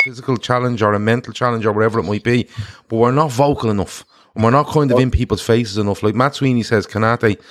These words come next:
Speaker 1: absolutely no nonsense in defence today. Done the bread and butter relentlessly.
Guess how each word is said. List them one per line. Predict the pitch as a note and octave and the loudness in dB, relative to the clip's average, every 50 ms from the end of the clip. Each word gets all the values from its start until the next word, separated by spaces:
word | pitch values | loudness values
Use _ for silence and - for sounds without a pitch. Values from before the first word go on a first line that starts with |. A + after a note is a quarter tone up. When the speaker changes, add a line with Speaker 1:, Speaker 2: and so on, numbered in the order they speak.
| - - - - - | -20 -20 -16 -8 -4
Speaker 1:
absolutely | - A#2+ A#2 - B2+ A#2 A2+ A2 | -4 -4 -2 -2 -2 0 0 2
no | A2 G#2+ G#2+ A2 | 2 2 4 4
nonsense | G#2+ G2+ G2+ G#2 G#2 - G2+ E2+ | 4 2 2 0 0 -4 -6 -4
in | F#2 F#2 | -4 -4
defence | F2+ F#2 - - G2 F#2+ F2+ - | -4 -4 -4 -2 -4 -4 -4 -6
today. | - F#2+ F#2+ F2+ E2 - _ - - - - - - _ _ - | -4 -2 0 0 -2 -4 _ -18 -18 -18 -18 -20 -20 _ _ 0
Done | A#2 A#2 A2+ | 0 2 2
the | A2 G#2+ | 2 2
bread | A2 A2 A2+ | 4 2 2
and | A2 G#2+ F#2 | 2 2 0
butter | E2 G#2+ - G2 | 0 0 2 2
relentlessly. | G2 F#2+ F#2+ F#2+ G2+ G#2 G#2+ - F#2 - - - F2 | 2 2 2 2 2 0 0 -4 -8 -10 -8 -10 -10